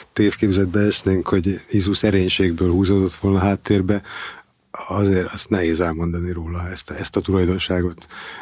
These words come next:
Ö, pláne úgy, hogy a film első részében, ö, ö, végig őt látjuk, ahogy fel alá sétál,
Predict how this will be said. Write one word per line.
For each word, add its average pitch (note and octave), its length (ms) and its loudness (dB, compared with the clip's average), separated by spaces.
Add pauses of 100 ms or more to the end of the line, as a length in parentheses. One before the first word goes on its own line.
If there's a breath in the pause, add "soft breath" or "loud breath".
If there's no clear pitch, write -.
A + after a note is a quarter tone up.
(120)
Ö, F#2+ 320 4 (1080)
pláne F#2 300 2
úgy, F#2 180 2
hogy F2+ 160 0
a F2+ 60 2
film F2+ 260 2
első F2 300 0
részében, F2+ 760 0
ö, E2 420 0 (520)
ö, E2 320 -2 (180)
végig E2+ 300 0
őt E2+ 200 -2
látjuk, E2+ 560 -8
ahogy E2+ 220 -2
fel E2+ 200 -2
alá E2+ 260 -2
sétál, F2 580 -6